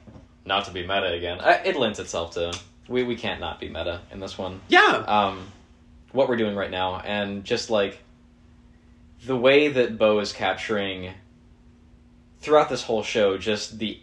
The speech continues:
Speaker 1: instantaneous discourse. As soon as something is released, and he, he references this, like, towards the end of the show in the, whatever the guitar song is, there it is again. Um,
Speaker 2: That f-, uh, That Funny Feeling?
Speaker 1: Yeah, That Funny
Speaker 2: Yeah.
Speaker 1: Feeling, um,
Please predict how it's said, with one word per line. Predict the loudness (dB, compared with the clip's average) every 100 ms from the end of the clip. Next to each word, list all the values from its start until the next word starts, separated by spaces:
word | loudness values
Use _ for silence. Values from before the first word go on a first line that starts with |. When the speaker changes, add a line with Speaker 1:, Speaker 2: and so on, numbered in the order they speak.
| -4
Speaker 1:
instantaneous | 0 0 -2 -6 -6 -6 -8 -8 -8
discourse. | -8 -8 -10 -12 -10 -8 -8 -10 -20 -4
As | -2 0
soon | 2 2
as | 2
something | 2 0 -2
is | -2
released, | -2 -2 -4 -2
and | -2
he, | 0 -2
he | 0
references | 0 0 -4 -8
this, | -6 -4
like, | -4 -2
towards | -4 -4
the | -6
end | -8
of |
the | -4
show | 0 2
in | 0 -2
the, | -4 -4 -8 -16 -20 -4
whatever | -4 -4
the | -8
guitar | -4 -4
song | -2 -4 -4 -4
is, | 0
there | 2 2
it |
is | 0
again. | -6 -6 -8 -14 -20 -20 -14 -4
Um, | 0 0 -2 6
Speaker 2:
That | 6 6
f-, | 6
uh, | 8
That | 8 6
Funny | 4 4
Feeling? | 4 4 4
Speaker 1:
Yeah, | 6 6
That | 6
Funny | 4 2
Speaker 2:
Yeah. |
Speaker 1:
Feeling, | 2 -2 -2 -2
um, | 2 2 2 -4 -14